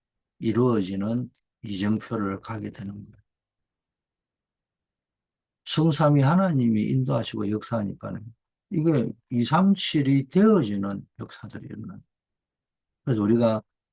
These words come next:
교회에 와 있는 다민족, 아주 귀합니다. 인원이 많다 적다를 떠나서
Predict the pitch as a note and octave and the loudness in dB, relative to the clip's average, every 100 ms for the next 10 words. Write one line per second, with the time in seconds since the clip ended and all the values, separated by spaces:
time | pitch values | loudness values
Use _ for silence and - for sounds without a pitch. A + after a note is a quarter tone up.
0 | - G2 A2 A#2+ B2 G#2+ A2+ A2+ G2+ A2+ | -2 0 2 4 4 4 4 2 2 0
1 | C3 - - _ - F#2 G#2 A#2 G#2 F2+ | -2 -4 -10 _ -14 -10 -6 -6 -6 -14
2 | _ _ _ _ _ _ _ _ _ _ | _ _ _ _ _ _ _ _ _ _
3 | - - C3 - - G2 F#2+ G#2 A2+ G#2 | -20 -8 -8 -8 -10 -10 -8 -8 -10 -12
4 | - - A#2 A#2+ C3 G#2 G2 - A2+ G2+ | -14 -8 -4 -2 -2 -2 -6 -6 -6 -6
5 | - G#2+ G2+ G2 A2+ G#2 - G2 E2+ | -8 -6 -6 -4 -2 -2 -2 -8 -12